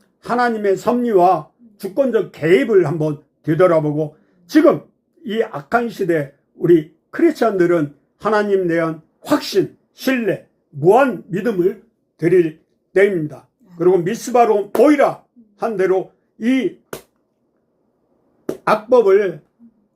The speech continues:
만행을 저지르는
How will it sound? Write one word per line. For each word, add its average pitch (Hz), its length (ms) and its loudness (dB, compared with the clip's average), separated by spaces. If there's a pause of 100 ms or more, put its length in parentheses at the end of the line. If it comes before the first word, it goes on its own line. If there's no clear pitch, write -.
(1300)
만행을 190 720 2
저지르는 180 760 -2